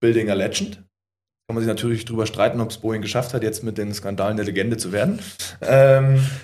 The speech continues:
und das zweite ist aber, äh, zu sagen, Harley Davidson, we sell a dream, the bike is for free.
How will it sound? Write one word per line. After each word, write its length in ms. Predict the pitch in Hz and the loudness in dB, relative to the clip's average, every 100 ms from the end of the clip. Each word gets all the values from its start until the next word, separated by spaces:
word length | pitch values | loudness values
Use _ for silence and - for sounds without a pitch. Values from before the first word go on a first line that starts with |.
| - | 0
und 180 | 135 131 | 2 4
das 180 | 131 - | 4 4
zweite 360 | 135 190 165 | 4 4 4
ist 220 | - 127 | 4 2
aber, 520 | - 120 143 175 180 - - _ 123 | 2 2 2 2 0 -6 -18 _ 0
äh, 360 | 127 127 127 | 4 6 4
zu 160 | 127 117 | 2 0
sagen, 500 | 127 113 120 120 - | 6 6 6 0 0
Harley 220 | 113 117 | 2 4
Davidson, 720 | 113 131 147 151 156 156 - | 4 4 2 0 0 -2 -2
we 60 | 131 | -4
sell 220 | - 120 | 0 2
a 60 | 120 | 2
dream, 400 | 117 139 151 120 | 2 0 0 0
the 40 | |
bike 240 | 101 117 | 0 0
is 120 | 113 - | 0 -2
for 120 | 107 | -2
free. 320 | - 95 82 | -2 -6 -6